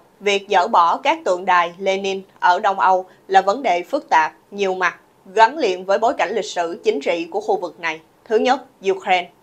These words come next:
Việc tháo dỡ các tượng đài Lenin ở Ukraine bắt đầu từ thời Liên Xô sụp đổ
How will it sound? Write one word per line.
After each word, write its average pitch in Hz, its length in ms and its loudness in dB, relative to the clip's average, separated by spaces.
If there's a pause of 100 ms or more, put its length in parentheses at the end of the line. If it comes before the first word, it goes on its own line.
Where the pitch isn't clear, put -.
(100)
Việc 208 280 0
tháo 247 280 2
dỡ 185 180 2
các 330 220 -2
tượng 185 200 -4
đài 180 200 6
Lenin 196 340 -2
ở 196 80 -4 (160)
Ukraine 196 380 -2
bắt - 180 -4
đầu 185 200 2
từ 185 140 -8
thời 180 240 0
Liên 208 220 -4
Xô 196 300 0
sụp - 280 -6
đổ 175 360 0